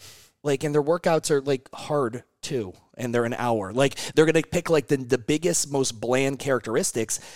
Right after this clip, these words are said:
and it's, it's going to allow, I think, guys like you and what, you know, you see what, uh, N C Fit's doing. They're coming up with all different kinds of cla-, like, training styles using the exact same fucking ingredients,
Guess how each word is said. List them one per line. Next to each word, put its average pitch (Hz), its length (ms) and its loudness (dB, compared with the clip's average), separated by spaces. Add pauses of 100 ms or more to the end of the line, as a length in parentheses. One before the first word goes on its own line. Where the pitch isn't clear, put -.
(200)
and 147 160 2
it's, - 460 -2
it's 131 180 -2
going 160 320 -4
to 135 140 -4
allow, 139 180 2
I 117 60 0
think, 120 180 -6
guys 123 240 0
like 113 220 -6
you 131 500 0
and 123 140 -4
what, 113 200 -6
you 127 80 -4
know, 104 120 -2
you 107 160 -4
see - 120 -2
what, 113 160 -2
uh, 104 220 -2
N 117 160 -4
C 110 140 -6
Fit's - 340 -4
doing. 101 240 -8
They're 107 120 -8
coming 117 220 -6
up 101 100 -8
with 107 160 -8
all 135 260 0
different 110 320 -2
kinds 110 240 -4
of 107 80 -10
cla-, 120 280 -4
like, 113 220 -8
training 117 520 -4
styles 110 580 -2 (160)
using 214 400 0
the 147 100 0
exact 123 300 -2
same 123 120 -4
fucking 107 320 -6
ingredients, 107 520 -6